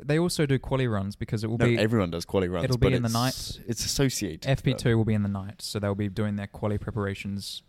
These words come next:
Speaker 1: then, as opposed to F P one. So, and, and F P three is a bit irrelevant as well with the track condition. So F P two will be more relevant to quali than previous races.
Speaker 2: Okay, no, that's fair enough.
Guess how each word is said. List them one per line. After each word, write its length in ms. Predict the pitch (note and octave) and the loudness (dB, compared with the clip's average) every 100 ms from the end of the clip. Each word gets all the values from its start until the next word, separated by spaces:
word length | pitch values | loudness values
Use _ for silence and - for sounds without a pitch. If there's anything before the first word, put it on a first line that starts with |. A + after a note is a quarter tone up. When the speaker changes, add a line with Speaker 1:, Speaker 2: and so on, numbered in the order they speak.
| _ _ - | _ _ -12
Speaker 1:
then, 380 | G2+ G2+ F#2 G#2+ _ _ _ _ _ _ | -4 -2 -4 -10 _ _ _ _ _ _
as 120 | - G#2+ | -8 -6
opposed 280 | - G2+ - | -2 -4 -4
to 80 | |
F 140 | G2+ - | -10 -6
P 100 | G2 | -6
one. 300 | F#2 - - _ _ _ _ | -6 -10 -14 _ _ _ _
So, 540 | - - A2 G#2+ G#2 A2 _ | -10 0 2 2 0 -6 _
and, 160 | C#3+ C3 | 2 2
and 240 | A2+ A#2 | 2 0
F 180 | A2+ - | -2 -2
P 120 | B2 | -2
three 180 | G#2+ G#2+ | 0 0
is 100 | G#2 | 0
a 40 | |
bit 100 | G#2 | -2
irrelevant 420 | G#2 G2+ G2 G2 G2+ | 0 0 2 0 -4
as 120 | G2+ | 0
well 160 | G2 | 2
with 80 | F#2+ | 2
the 60 | G2+ | -2
track 240 | - - | -4 -4
condition. 420 | - F#2+ F#2 - G2 | -4 -6 -6 -8 -12
So 260 | - A#2 A2 | -2 0 2
F 160 | B2 - | 0 -2
P 120 | C3 | -4
two 260 | - A#2 | 2 2
will 80 | A2 | 2
be 140 | G#2+ G#2 | 2 2
more 260 | G#2+ G#2 | 2 0
relevant 340 | G#2 G#2 G2+ - | 0 0 -2 -4
to 60 | |
quali 280 | - - G2+ | -6 0 0
than 200 | G2+ G2 | 0 -4
previous 400 | - G2+ G2 G2 | -4 -4 -4 -6
races. 500 | - G#2+ - - B2 - | -6 -6 -6 -10 -12 -10
Speaker 2:
Okay, 220 | - - G2+ - | -12 -10 -14 -10
no, 280 | - E2+ - | -6 -6 -6
that's 180 | C2+ - | -10 -12
fair 180 | - B1+ | -10 -10
enough. 260 | B1 - | -10 -12